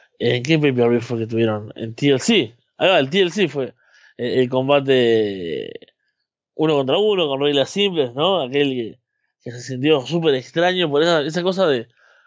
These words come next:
de expectativa a realidad, ¿no? De lo que podía haber sido el combate, lo que fue. Y acá sí tuvo el elemento de, de, de la agresividad.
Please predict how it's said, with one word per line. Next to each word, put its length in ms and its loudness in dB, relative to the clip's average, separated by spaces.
de 460 -2
expectativa 520 0
a 60 2
realidad, 760 2
¿no? 340 0
De 80 4
lo 120 -2
que 160 -10
podía 180 0
haber 120 2
sido 200 0
el 60 -2
combate, 480 -2
lo 160 -4
que 80 -10
fue. 580 -2
Y 120 0
acá 480 0
sí 240 -2
tuvo 260 2
el 160 2
elemento 600 0
de, 280 0
de, 420 -2
de 120 -6
la 80 6
agresividad. 840 2